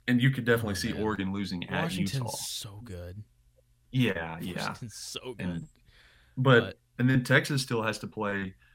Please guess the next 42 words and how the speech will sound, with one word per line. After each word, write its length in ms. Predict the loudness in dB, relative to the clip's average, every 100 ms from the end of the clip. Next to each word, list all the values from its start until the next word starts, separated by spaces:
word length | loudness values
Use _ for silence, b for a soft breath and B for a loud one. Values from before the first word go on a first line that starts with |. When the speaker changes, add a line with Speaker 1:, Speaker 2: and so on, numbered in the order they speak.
| b -6
Speaker 1:
K-State 640 | -4 -2 -2 -2 -2 -6 _ -6
and 220 | -6 0
at 180 | 2 4
Iowa 400 | 4 2 0 -4
State 340 | -8 -6 -6 -6
without 320 | -4 -4 -4
Quinn 200 | -8 -6
Ewers. 360 | -4 -6 -6
So 460 | -4 -2 -2 -4 -10 _ _ _
I, 160 | -18 -16 -14 -12
I 40 |
think 280 | -8 -8 -6
Malik 260 | -6 -4 -4
Murphy's 340 | -4 -6 -8
gonna 180 | -8 -6
do 160 | -8
good, 400 | -4 0 0 0
but 220 | -4 -8 -10 _ b b b b _ _
playing 240 | -6 -2 0
at 180 | 0 0
Iowa 320 | 0 0 -4
State, 500 | -4 -2 -2 -4 -10 _
uh, 260 | -8 -8 -8 -6
even 200 | -4 -2
though 80 | -2
they're 160 | -2
not 300 | -2 -2 -4
good, 280 | -4 -2 -4 -6 -12
Speaker 2:
Coach 200 | -4 -2
Speaker 1:
that's, 40 | -2
Speaker 2:
Campbell. 420 | 0 0 -2 -2
Speaker 1:
that's 200 | -4 -6
kind 180 | -8 -6
of 60 |
a 40 | -8
sl-, 180 | -14 -20 _ _ -20 -20 -8
yeah. 240 | -2 -2 -2 -12 _
Speaker 2:
Matt 320 | -8 -6 -6 -4
Campbell, 340 | -2 -2 -4
Speaker 1:
Just 100 | -2
Speaker 2:
watch 260 | -2 2 2
out. 260 | 2 0